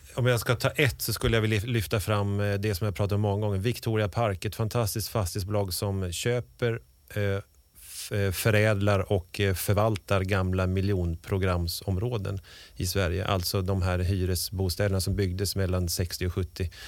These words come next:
Speaker 2: Eh, de där områdena börjar bli lite nedgångna, eh, och därför kan, eh, Victoria Park komma in och, och renovera dem där och faktiskt, eh, göra det på ett mycket lönsamt sätt. Och bolaget har, som jag säger, hög lönsamhet och fortfarande en stor tillväxtpotential.
Speaker 1: Mm.
Speaker 2: Jätteintressant bolag.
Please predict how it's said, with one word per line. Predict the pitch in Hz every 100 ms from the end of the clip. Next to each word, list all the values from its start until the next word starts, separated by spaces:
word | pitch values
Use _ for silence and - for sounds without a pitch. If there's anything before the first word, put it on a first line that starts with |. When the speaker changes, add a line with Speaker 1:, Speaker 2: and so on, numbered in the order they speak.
| - - - - - - - -
Speaker 2:
Eh, | - 95
de | 101 101
där | 107 104
områdena | 117 104 101 98
börjar | 101 98
bli | 98
lite | 98 92 101
nedgångna, | 104 98 120 151 151 151 -
eh, | 113 110 101 95 107 101
och | 101
därför | 98 95 101
kan, | 101 95
eh, | 92 90 95 -
Victoria | 101 101 101 95 92
Park | 95 87
komma | - 95
in | 92
och, | 92 92
och | 87 92
renovera | 92 90 95 127
dem | 131
där | 110 110 -
och | 98 -
faktiskt, | 95 87 95 - -
eh, | 92 90 90
göra | 92
det | 87
på | 85
ett | 90
mycket | 98 92
lönsamt | 92 85 85 87 -
sätt. | 101 - -
Och | 98 92
bolaget | 92 101 92 101 95
har, | 98 92 82 - - - - - - 98
som | - 95
jag |
säger, | 85 80
hög | 104 139
lönsamhet | 123 101 101 98 98
och |
fortfarande | 98 92 101 98
en | 92
stor | - 113 98 92
tillväxtpotential. | - 92 87 - 98 98 90 - 110
Speaker 1:
Mm. | 117 151
Speaker 2:
Jätteintressant | 110 107 - 101 107 98
bolag. | 98 -